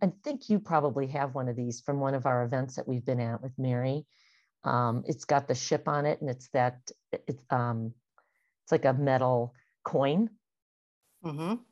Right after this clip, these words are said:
Speaker 1: And I don't know, have you gotten one of those? It's, um,
Speaker 2: Uh, I think so.
Speaker 1: I
Speaker 2: Yeah.
Speaker 1: think you have. And, and the thing I love about this, um, it's got a ship on the front of it, and there's a story behind it. But the point is, is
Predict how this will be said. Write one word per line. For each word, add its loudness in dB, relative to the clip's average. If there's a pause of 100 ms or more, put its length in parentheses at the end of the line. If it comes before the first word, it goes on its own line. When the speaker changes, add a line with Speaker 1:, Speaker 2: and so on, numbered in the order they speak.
(800)
Speaker 1:
And 2
I 2
don't 4
know, 4
have -4
you -4
gotten -2
one -4
of -8
those? -6 (1080)
It's, -12
um, 4
Speaker 2:
Uh, 4
I 2
think -4
so. 0 (100)
Speaker 1:
I -14
Speaker 2:
Yeah. 4
Speaker 1:
think 4
you 4
have. 2 (280)
And, 2
and 2
the 0
thing -4
I 2
love 2
about 0
this, -6 (260)
um, 0 (260)
it's -4
got 4
a 2
ship -2
on 2
the -2
front -2
of -4
it, -14 (440)
and 6
there's 2
a 0
story 2
behind -4
it. -6
But -8
the 0
point 0
is, 0
is -4